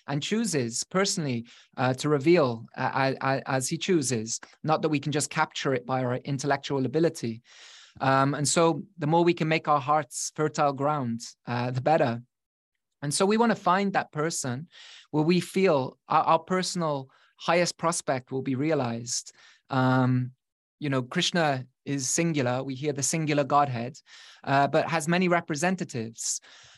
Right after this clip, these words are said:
And so Krishna sends someone who our hearts resonate with and will be able to best, uh, facilitate our progression in bhakti, if that's what we desire. Um, so naturally,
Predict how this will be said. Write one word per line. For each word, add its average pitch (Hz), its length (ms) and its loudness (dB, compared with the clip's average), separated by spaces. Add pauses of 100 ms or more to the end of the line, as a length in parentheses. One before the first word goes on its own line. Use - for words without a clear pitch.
And 151 160 -2
so 180 100 0
Krishna 202 380 2
sends 175 680 0
someone 165 340 2
who 160 240 2
our 160 220 6
hearts 165 400 0
resonate 151 440 0
with 113 280 -4 (500)
and 143 240 4
will 151 80 2
be 170 140 4
able 175 180 2
to 156 100 -4
best, 175 460 0 (240)
uh, 135 120 2
facilitate 202 680 0
our 139 100 0
progression 139 540 -2
in 123 120 -2
bhakti, 123 500 -6 (840)
if 165 160 -4
that's 170 220 2
what 160 140 2
we 151 100 0
desire. 139 560 0 (580)
Um, 147 320 2
so 160 180 0
naturally, 185 640 0